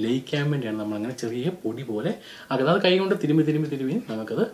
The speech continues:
പൊടിയാക്കാവുന്നതേ ഉള്ളൂ. വളരെ സിമ്പിളായ കാര്യമാണ്. അതിനുശേഷം നമുക്ക്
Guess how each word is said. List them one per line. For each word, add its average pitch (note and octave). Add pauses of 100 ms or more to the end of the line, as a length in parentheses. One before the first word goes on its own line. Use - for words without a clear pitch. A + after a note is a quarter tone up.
(120)
പൊടിയാക്കാവുന്നതേ A2
ഉള്ളൂ. A#2+
വളരെ G#3+
സിമ്പിളായ A#2
കാര്യമാണ്. - (640)
അതിനുശേഷം G3+ (2500)
നമുക്ക് E3